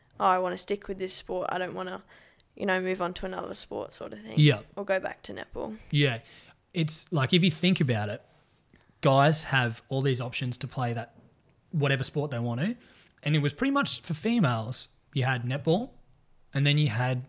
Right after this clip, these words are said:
Speaker 2: you know, the Olympic style sports, and you'd put hockey and soccer and things like that in that category. But it was like, if you're not doing, if your goal isn't to represent at the Olympics or play netball, it's like, what do you do as a female athlete? You know?
Speaker 1: Yeah.
Speaker 2: Um,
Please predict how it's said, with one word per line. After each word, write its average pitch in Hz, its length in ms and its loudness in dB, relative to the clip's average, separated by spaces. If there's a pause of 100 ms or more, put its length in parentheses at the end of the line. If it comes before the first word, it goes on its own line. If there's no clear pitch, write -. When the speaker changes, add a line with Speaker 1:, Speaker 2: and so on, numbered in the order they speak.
(120)
Speaker 2:
you 127 100 0
know, 117 160 -4 (120)
the 131 140 -2
Olympic 151 340 -2
style 120 240 -2
sports, - 560 -2 (460)
and 127 180 0
you'd 131 160 0
put 151 140 -2
hockey 127 460 -4
and 117 360 -6
soccer 135 420 -4
and 117 240 -4
things 120 220 -4
like 113 140 -6
that 117 180 -8
in 127 60 -6
that 117 140 -6
category. 120 400 -2
But 123 120 -6
it 127 40 -4
was 117 80 -6
like, 123 180 -10
if 135 100 -6
you're 214 100 0
not 233 180 -2
doing, 170 460 4 (520)
if 131 120 -2
your 196 140 6
goal 175 280 8
isn't 160 220 4
to 156 180 2
represent 139 420 2
at 127 80 -6
the 120 80 -2
Olympics 156 560 -2 (340)
or 127 140 2
play 127 200 2
netball, 131 600 -2
it's 147 120 -8
like, 127 140 -10
what 135 100 -4
do 127 60 -2
you 127 80 0
do 123 380 2 (640)
as 127 120 0
a 123 40 -4
female 120 400 0
athlete? 131 460 0
You - 80 -6
know? 240 80 0
Speaker 1:
Yeah. - 260 0 (360)
Speaker 2:
Um, 123 400 0